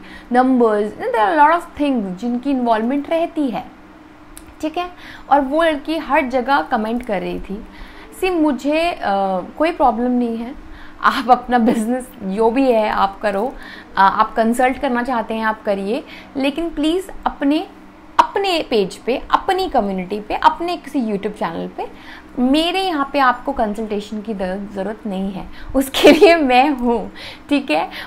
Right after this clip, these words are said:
और guys, अगर आपको कोई consultation चाहिए, of course these are paid consultation,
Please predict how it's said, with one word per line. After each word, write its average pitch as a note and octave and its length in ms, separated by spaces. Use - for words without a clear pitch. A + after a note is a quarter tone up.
और C4+ 80
guys, C4 340
अगर D#4 200
आपको B3+ 340
कोई C#4+ 140
consultation B3+ 640
चाहिए, A3 440
of - 120
course A#3 200
these A3+ 180
are A3 400
paid D4+ 240
consultation, G#3+ 720